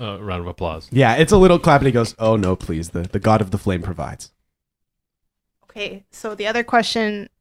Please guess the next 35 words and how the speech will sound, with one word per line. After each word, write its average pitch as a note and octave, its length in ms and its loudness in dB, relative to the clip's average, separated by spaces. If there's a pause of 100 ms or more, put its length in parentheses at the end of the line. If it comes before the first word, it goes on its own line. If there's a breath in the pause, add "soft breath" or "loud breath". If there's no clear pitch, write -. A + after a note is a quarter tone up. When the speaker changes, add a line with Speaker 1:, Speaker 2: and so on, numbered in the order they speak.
(160)
Speaker 3:
What D#4+ 200 2
here D4 220 0
is C#4+ 100 0
not A#3+ 200 -2
what A3 120 -4
it G#3 80 -4
appears F#3+ 460 -8
to F#3 80 -14
be? C#3 340 -14 (160)
Speaker 2:
I C3+ 80 4
think G#3 420 0
this C3+ 200 0
is D3+ 100 2
a D3 80 6
thing C#3 280 2
where B2+ 120 6
it's A2+ 220 0
like, G#2 400 -2 (720)
this C3+ 320 0
isn't C#3 240 4
a C3+ 80 4
thing B2+ 300 -2
that A#2 220 -6
Jaunter A2 520 0
would A2 200 0
tip. - 360 -2 (100)
This B2+ 220 -2
is C3 100 0
Billy A2+ 400 0
putting G#2 300 0
together F#2+ 360 -2
information. D2+ 720 -10 (560)
So G#2+ 480 -2 (480)
he's C#3+ 300 -2
lying C#3+ 580 4